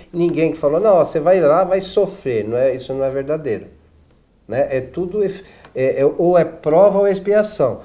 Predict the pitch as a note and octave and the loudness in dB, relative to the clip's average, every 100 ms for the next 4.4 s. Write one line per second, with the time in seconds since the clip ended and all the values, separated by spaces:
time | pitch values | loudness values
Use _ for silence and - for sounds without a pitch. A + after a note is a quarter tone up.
0 | - - C#3 C3+ C3+ C3+ A#2+ A2+ G2+ - | -18 -8 -4 -4 -4 -8 -8 -8 -12 -2
1 | F3 F#3+ G3 G3 F#3+ F3 E3+ D3+ F#3 - | 0 0 0 -2 -2 -2 -2 -4 -4 -2
2 | G#3 F#3 - F3 E3+ C3+ E3 - F#3+ E3 | -2 -2 -2 -2 -4 -6 -6 0 4 2
3 | G#2 G2+ G2+ A#2+ A#2+ B2+ A#2+ A#2+ - B2 | 0 -8 -8 -4 -4 -4 -2 -2 -4 0
4 | C3+ E3 G3 | 2 2 0